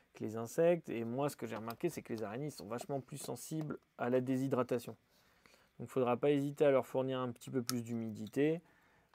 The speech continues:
mais toujours avec des aérations. Là, je suis en train de m'occuper de mes Philippus. J'ai remarqué que depuis que je fais des très grosses aérations et que je brumise plus souvent avec des petites gouttes,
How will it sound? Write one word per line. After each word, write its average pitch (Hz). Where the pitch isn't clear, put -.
mais 120
toujours 170
avec 127
des 127
aérations. 117
Là, 135
je 120
suis -
en 120
train 127
de 127
m'occuper 123
de 120
mes 117
Philippus. 120
J'ai 120
remarqué 127
que 139
depuis 123
que 135
je -
fais 139
des 120
très -
grosses 135
aérations 135
et -
que 120
je 117
brumise 131
plus 180
souvent 156
avec 139
des 127
petites 123
gouttes, 139